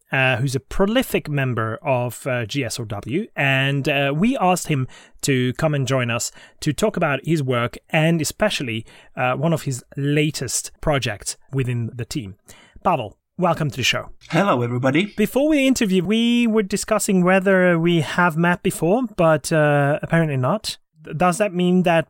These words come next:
Speaker 1: back when the last European Skeptics Congress was on,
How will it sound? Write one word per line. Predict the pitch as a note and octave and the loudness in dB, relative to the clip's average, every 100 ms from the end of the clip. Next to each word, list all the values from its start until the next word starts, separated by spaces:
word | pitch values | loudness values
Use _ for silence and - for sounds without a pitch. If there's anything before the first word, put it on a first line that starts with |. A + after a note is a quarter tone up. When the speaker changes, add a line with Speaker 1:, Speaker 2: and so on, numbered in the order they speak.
| D3 | 0
Speaker 1:
back | D#3+ E3 | 0 0
when | - D#3 C#3+ C#3 C#3+ - | -2 0 2 0 -4 -6
the | C#3+ C3+ | -6 -2
last | C#3+ C#3+ - | 0 -2 0
European | D3+ C#3 C#3 | 0 0 -2
Skeptics | B2+ D3 - C3 | -4 -6 -8 -12
Congress | - C#3+ C#3 A#2 C3+ | -6 -4 -2 -4 -6
was | A#2 | -6
on, | A#2 A2 B2 | -4 -4 -8